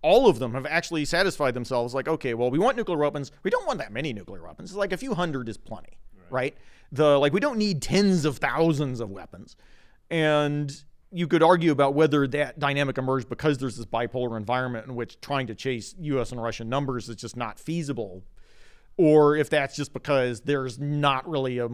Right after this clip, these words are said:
Speaker 1: much of a logic to having these large arsenals and plans to use them. And the,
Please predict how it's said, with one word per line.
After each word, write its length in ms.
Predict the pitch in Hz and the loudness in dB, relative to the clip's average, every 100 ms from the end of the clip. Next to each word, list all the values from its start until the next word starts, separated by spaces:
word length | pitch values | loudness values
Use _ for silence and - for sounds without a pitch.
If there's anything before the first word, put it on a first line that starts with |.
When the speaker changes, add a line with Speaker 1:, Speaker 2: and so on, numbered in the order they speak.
| 123 | -8
Speaker 1:
much 260 | 170 135 127 | -6 -6 -4
of 60 | |
a 40 | 113 | -6
logic 500 | 113 127 120 123 - | -4 -6 -4 -6 -8
to 60 | |
having 500 | 110 135 127 117 113 - - - | -2 -2 -2 -6 -8 -12 -20 -6
these 160 | 147 | -4
large 340 | 139 165 180 139 | 2 4 4 4
arsenals 520 | 139 - 139 131 110 | 0 0 -4 -4 -4
and 100 | 110 | -10
plans 320 | 131 127 120 | -10 -8 -10
to 100 | 117 | -10
use 420 | 110 160 170 139 | -2 2 4 2
them. 480 | 117 131 123 123 117 | 0 -2 -2 -4 -6
And 140 | 104 | -8
the, 160 | 101 95 | -8 -12